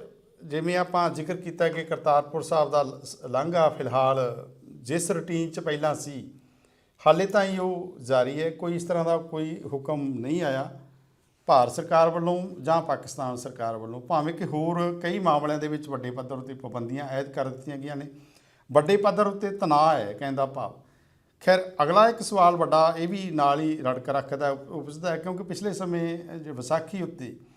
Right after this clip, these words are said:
ਪਾਕਿਸਤਾਨ ਵੱਲੋਂ ਐਤਕੀ ਖੁੱਲ੍ਹ ਦਿਲੀ ਦੇ ਨਾਲ ਵਿਜੇ ਦਿੱਤੇ ਭਾਰਤੀ ਸੰਗਤ ਦੇ overall, ਅਹ, ਵੱਖ-ਵੱਖ ਦੇਸ਼ਾਂ ਨੂੰ ਵੀ, ਹੋਰਾਂ ਨੂੰ ਵੀ।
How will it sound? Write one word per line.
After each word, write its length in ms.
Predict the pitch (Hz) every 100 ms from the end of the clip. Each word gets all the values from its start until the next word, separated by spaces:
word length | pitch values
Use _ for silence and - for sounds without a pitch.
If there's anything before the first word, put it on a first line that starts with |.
| _ _ _
ਪਾਕਿਸਤਾਨ 640 | 170 165 165 208 214 196 196
ਵੱਲੋਂ 340 | 190 180 185
ਐਤਕੀ 300 | 185 185 202
ਖੁੱਲ੍ਹ 300 | 180 226 226
ਦਿਲੀ 240 | 208 190
ਦੇ 100 | 185
ਨਾਲ 280 | 175 156 151
ਵਿਜੇ 280 | 139 135 139
ਦਿੱਤੇ 520 | 135 120 123 123 - - -
ਭਾਰਤੀ 380 | 143 127 -
ਸੰਗਤ 300 | 104 113 104
ਦੇ 180 | 113 113
overall, 580 | - 185 196 196 156 135
ਅਹ, 540 | 135 - - - 156
ਵੱਖ-ਵੱਖ 480 | 127 135 135 151 -
ਦੇਸ਼ਾਂ 380 | 120 120 120 127
ਨੂੰ 140 | 113
ਵੀ, 100 | 98
ਹੋਰਾਂ 320 | 101 135 139 135
ਨੂੰ 140 | 104
ਵੀ। 120 | 87